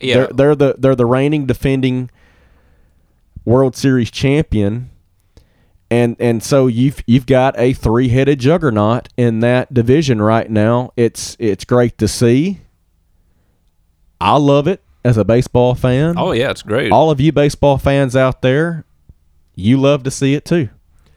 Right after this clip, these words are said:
Speaker 1: And then on the other end of the division, we have the Diamondbacks, who have now lost eleven games in a row. As we are recording this, they have the worst record in baseball.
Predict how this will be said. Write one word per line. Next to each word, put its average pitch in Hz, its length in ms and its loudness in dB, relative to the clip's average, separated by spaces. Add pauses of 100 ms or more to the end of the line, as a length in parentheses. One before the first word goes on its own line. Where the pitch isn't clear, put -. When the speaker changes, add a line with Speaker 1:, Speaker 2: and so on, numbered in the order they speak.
(160)
Speaker 1:
And 113 80 -10
then 117 100 0
on 123 100 0
the 113 100 2
other 120 160 2
end 110 140 0
of 107 60 -4
the 104 80 -2
division, 107 380 -4
we 110 100 -2
have 110 180 -2
the 104 80 -2
Diamondbacks, 104 800 -2
who 113 180 0
have 113 160 0
now 123 200 0
lost 120 360 -2
eleven 123 420 -2
games 101 320 -2
in 104 60 -6
a 98 80 -2
row. 101 480 -2
As 104 240 -6
we 107 100 0
are 98 60 0
recording 98 480 -2
this, 101 320 -4
they 104 340 -6 (220)
have 104 240 -4
the 101 100 -6
worst 104 320 -4
record 101 300 -6
in 98 120 -6
baseball. 98 580 -6